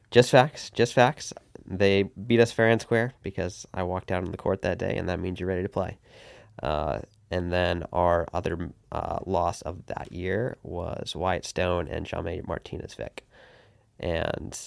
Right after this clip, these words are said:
obviously this past weekend, we lost to Andre Dascu and Gabe Tardio. So that is our only loss this year,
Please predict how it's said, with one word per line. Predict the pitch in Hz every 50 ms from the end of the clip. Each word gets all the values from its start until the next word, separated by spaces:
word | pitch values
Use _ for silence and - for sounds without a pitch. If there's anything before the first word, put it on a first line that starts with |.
| - -
obviously | - 78 - - - - - 73
this | 62 - -
past | - 85 85 85 - -
weekend, | 95 87 82 - 85 85 85 82
we | 80 82 85
lost | - 80 80 80 80 80 - -
to | - - 73 80 85 82 85 - - - -
Andre | - 82 80 - -
Dascu | - - 78 80 - - - - - - - -
and | - - - -
Gabe | - - - -
Tardio. | - - 123 131 - - - - _ _ _ _ _ - _ _ _ -
So | - - - 76 82 82 - - - - - _ _ _ - - - - _ _ _ _ _ _ _ _ _ _ _ -
that | - 110 120 - - - - -
is | - 95
our | 92 80
only | 57 87 87 87
loss | 87 85 85 87 87 -
this | - 104 101 - -
year, | 98 98 98 95 95 101 -